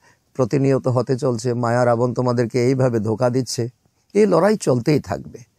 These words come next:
শতযুগ ত্রেতায় সম্বন্ধের কোনো কথাই নেই,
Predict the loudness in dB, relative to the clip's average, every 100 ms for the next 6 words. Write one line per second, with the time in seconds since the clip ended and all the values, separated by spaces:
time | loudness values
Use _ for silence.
0 | _ -10 -4 0 0 -2 -2 -2 2 0
1 | -2 _ -14 -2 0 2 0 0 -2 -4
2 | -4 0 0 -2 -6